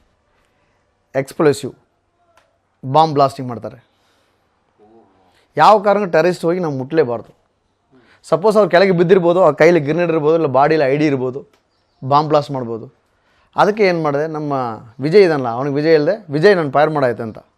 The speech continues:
ಇದುವರೆಗೆ ಯಾರು ಗೊತ್ತಿಲ್ಲ, ನಾವಿಬ್ಬರೇ ಮಾಡ್ತಾಯಿದ್ದೀವಿ ಕೆಳಗೆ. ಮೇಲೆ ಎಲ್ಲ ನೋಡ್ಕೊಳ್ದೆ, ನೋಡ್ತಾ ಇದ್ದಾರೆ. ಅವ್ರು ಅಂಡರ್‌ಗ್ರೌಂಡ್, ನಾ ಇರೋದು ಅಂಡರ್‌ಗ್ರೌಂಡ್, ಮೇಲೆ ಯಾರು ಕಾಣಲ್ಲ, only ಫೈರಿಂಗ್ ಸೌಂಡು ಅಷ್ಟೇ ಕಾಣ್ತಾ ಇದೆ.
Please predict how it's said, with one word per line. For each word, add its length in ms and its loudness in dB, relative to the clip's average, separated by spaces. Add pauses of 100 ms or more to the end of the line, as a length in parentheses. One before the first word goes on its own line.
(540)
ಇದುವರೆಗೆ 400 6
ಯಾರು 300 10
ಗೊತ್ತಿಲ್ಲ, 360 4 (220)
ನಾವಿಬ್ಬರೇ 400 2
ಮಾಡ್ತಾಯಿದ್ದೀವಿ 520 2
ಕೆಳಗೆ. 360 -6 (880)
ಮೇಲೆ 220 6
ಎಲ್ಲ 120 6
ನೋಡ್ಕೊಳ್ದೆ, 480 4
ನೋಡ್ತಾ 280 0
ಇದ್ದಾರೆ. 300 -2 (180)
ಅವ್ರು 160 0
ಅಂಡರ್‌ಗ್ರೌಂಡ್, 400 4
ನಾ 120 0
ಇರೋದು 180 2
ಅಂಡರ್‌ಗ್ರೌಂಡ್, 420 -2
ಮೇಲೆ 160 2
ಯಾರು 160 4
ಕಾಣಲ್ಲ, 300 0 (200)
only 240 0
ಫೈರಿಂಗ್ 300 4
ಸೌಂಡು 440 -2
ಅಷ್ಟೇ 220 -4
ಕಾಣ್ತಾ 240 -4
ಇದೆ. 180 -10